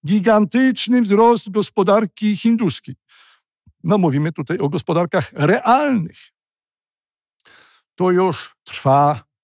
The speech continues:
wyścig po liderowanie nad światem w tej grupie pościgowej.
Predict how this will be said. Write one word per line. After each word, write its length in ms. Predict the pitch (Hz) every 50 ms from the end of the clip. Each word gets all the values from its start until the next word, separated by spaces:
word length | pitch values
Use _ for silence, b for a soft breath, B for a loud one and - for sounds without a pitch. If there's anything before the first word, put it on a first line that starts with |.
| _ -
wyścig 520 | 107 131 139 - - - - 143 113 - _ _
po 260 | 127 117 117 120 113 -
liderowanie 760 | - 135 131 123 113 123 120 120 117 110 120 110 110 110 107
nad 160 | 107 104 98
światem 400 | - - - 113 101 - - 175 _
w 120 | _ - _
tej 160 | - 185 165
grupie 320 | 127 135 151 - 170 147
pościgowej. 680 | - - - - - - 214 175 175 208 147 - _